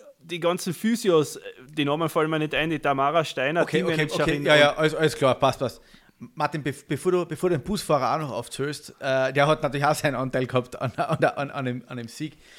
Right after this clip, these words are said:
Speaker 2: Ähm, eine Geschichte, die der Roger Bader erwähnt hat und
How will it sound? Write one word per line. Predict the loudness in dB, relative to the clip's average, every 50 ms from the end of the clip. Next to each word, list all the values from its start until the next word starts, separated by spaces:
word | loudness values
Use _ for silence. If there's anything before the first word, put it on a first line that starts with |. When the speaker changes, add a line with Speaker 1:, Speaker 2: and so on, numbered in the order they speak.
| -20 -20 -20 -20 -20 _ _ -14 -8 -6
Speaker 2:
Ähm, | -4 -4 -4 -6 -8 -10 -14 _ _ _ _ _ -10
eine | -6 -6 -6 -6
Geschichte, | -8 -8 -8 -6 -8 -8 -12 -16 -20 -20 _ -16
die | -14 -12 -8 -4
der | -4 -4
Roger | -4 -4 -8 -6 -10 -12
Bader | -8 -6 -6 -4 -4 -4 -6 -8 -8 -8 -6 -6 -6 -8 -10 -14 _ _ _ _ _ _ _ _ _ _ _ _ _ _ -8
erwähnt | -6 -6 -4 -4 -4 -4 -4 -6 -8 -8
hat | -10 -10 -10 _ -20 _ _ _ _ _ _ _
und | -10 -8 -6 -6 -6 -6 -8 -10 -10 -12 -18 -18 -18 -20